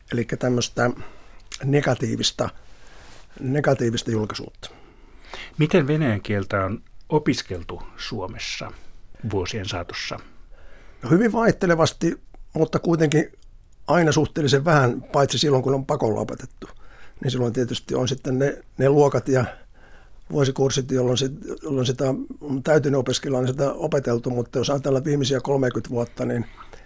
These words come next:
Speaker 1: jonkinmoista nousua oli tässä noin ehkä kymmenen vuotta sitten –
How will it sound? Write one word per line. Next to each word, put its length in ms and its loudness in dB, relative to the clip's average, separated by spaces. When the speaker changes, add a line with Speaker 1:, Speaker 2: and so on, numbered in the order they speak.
Speaker 1:
jonkinmoista 500 4
nousua 420 6
oli 220 4
tässä 340 2
noin 400 2
ehkä 300 -6
kymmenen 600 -2
vuotta 320 -4
sitten – 540 -2